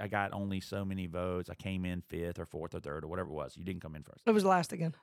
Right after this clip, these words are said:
Speaker 1: Was it really?
Speaker 2: <laughs> Yeah, it was
Speaker 1: Oh,
Speaker 2: last.
Speaker 1: I,
Speaker 2: It was
Speaker 1: okay.
Speaker 2: sixth,
Speaker 1: I wasn't
Speaker 2: sixth
Speaker 1: gonna
Speaker 2: place.
Speaker 1: say. All right, so you come in sixth
Speaker 2: Yeah.
Speaker 1: out of six. And one way of looking at it is, "Man, I am the ultimate loser. I'm the worst loser. I come in sixth." But I, do you remember what I told you?
Speaker 2: I,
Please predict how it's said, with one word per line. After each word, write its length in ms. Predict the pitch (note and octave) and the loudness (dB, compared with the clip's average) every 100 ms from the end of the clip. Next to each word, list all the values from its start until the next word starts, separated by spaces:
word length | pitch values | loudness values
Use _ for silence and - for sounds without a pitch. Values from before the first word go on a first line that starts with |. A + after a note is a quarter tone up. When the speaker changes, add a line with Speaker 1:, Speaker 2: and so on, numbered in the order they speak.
| - - - | -20 0 4
Speaker 1:
Was 140 | A#2 | 6
it 40 | |
really? 240 | B2+ F3 F3+ | 6 6 6
Speaker 2:
<laughs> 80 | A#3+ | 4
Yeah, 160 | A#3+ | 6
it 40 | G#3 | 6
was 100 | G3+ | 4
Speaker 1:
Oh, 40 | |
Speaker 2:
last. 260 | - B3 C4 | 4 4 6
Speaker 1:
I, 40 | |
Speaker 2:
It 40 | C#4 | 6
was 140 | - | 6
Speaker 1:
okay. 80 | A#3 | 2
Speaker 2:
sixth, 160 | G#3 - | 0 2
Speaker 1:
I 60 | |
wasn't 240 | C3 C#4 B2+ | 4 4 4
Speaker 2:
sixth 20 | |
Speaker 1:
gonna 80 | A2+ | 2
Speaker 2:
place. 140 | - | 2
Speaker 1:
say. 20 | - | 2
All 40 | |
right, 60 | A2 | 0
so 80 | A2+ | -2
you 80 | |
come 120 | D3+ D#3+ | -2 -4
in 60 | |
sixth 380 | - A#2 - - | -2 -4 -4 -2
Speaker 2:
Yeah. 220 | B3 F3+ D3+ - | 0 0 -2 0
Speaker 1:
out 140 | A2 | 0
of 60 | G#2+ | 0
six. 400 | - D#2 - - _ _ _ - | -4 -8 -10 -20 _ _ _ -2
And 160 | C#3+ D#3+ | 0 4
one 220 | A3 D#4+ | 4 4
way 140 | C4 | 4
of 80 | B2+ | 4
looking 260 | A#2+ B2 G#2+ | 2 2 0
at 140 | G2 | 2
it 40 | |
is, 160 | F#2+ F#2 | 0 0
"Man, 240 | A2 A2+ | 0 0
I 140 | A2 A2+ | 2 0
am 140 | G2+ | 2
the 240 | F#2+ F#2 - | 2 2 2
ultimate 380 | G#2+ G#2 G2+ F#2+ | 0 0 -2 0
loser. 280 | F#2 - | 0 0
I'm 120 | E2+ G2+ | -2 0
the 80 | |
worst 260 | F#2+ F#2+ - | 2 0 0
loser. 220 | C2 B1 | -8 -8
I 40 | - | -6
come 120 | F#2 | -6
in 40 | |
sixth." 320 | - D#2 - _ _ _ _ _ - | -6 -10 -12 _ _ _ _ _ -6
But 100 | - | 0
I, 200 | C#3+ F#3+ F#3+ - | 2 2 0 -4
do 80 | C3 | 0
you 60 | F#3+ | 2
remember 180 | G3 F#3+ | 2 2
what 80 | |
I 60 | F#3 | 0
told 240 | F#3+ F#3 | -2 -4
you? 160 | F#3 F#3+ _ _ G3 | -4 -8 _ _ 2
Speaker 2:
I, 160 | F3 | 2